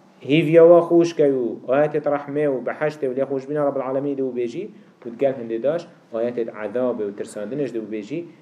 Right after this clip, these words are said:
هنگی رب العالمین هر هو مروفه چه کری. هکا مروف ما بین و هر دو کانه دو بید، ده چه لهید؟ ده بید ایمان داره که راست و ده شد عبادت خدا بکن. اما هکا مروف تنه رخت گرد، رخی عذاب گرد،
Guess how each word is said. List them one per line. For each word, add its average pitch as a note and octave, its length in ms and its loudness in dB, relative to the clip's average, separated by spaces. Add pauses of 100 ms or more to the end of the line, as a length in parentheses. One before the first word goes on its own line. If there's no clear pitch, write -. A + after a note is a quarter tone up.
(100)
هنگی D3+ 340 -2
رب B2+ 200 0
العالمین B2+ 340 -4
هر F#3 180 2
هو F#3+ 180 -2
مروفه F3 300 0
چه D3+ 200 0
کری. A2+ 260 -10 (280)
هکا C3 180 -4
مروف D#3 220 -2
ما D#3+ 120 0
بین F#3+ 200 4
و F3 160 4
هر F3 160 2
دو G#3 160 0
کانه F#3+ 240 6
دو F#3+ 120 2
بید، F#3 140 -6
ده F#3 80 0
چه F#3+ 120 -6
لهید؟ E3+ 300 2 (280)
ده C#3 40 -10
بید D3 120 -4
ایمان C3+ 340 -2
داره C3+ 240 2
که A#2 140 -4
راست E3 260 -2
و A#2+ 60 -12
ده A#2 80 -6
شد D3 200 -4
عبادت A2 360 -2
خدا G#2 240 -6
بکن. G2+ 180 -12 (340)
اما E3+ 180 -6
هکا D#3 180 -2
مروف D#3+ 180 -4
تنه A3+ 240 -4
رخت D#3 320 -2
گرد، B2 180 -4
رخی C3 160 -6
عذاب C3+ 420 0
گرد، C3 260 -2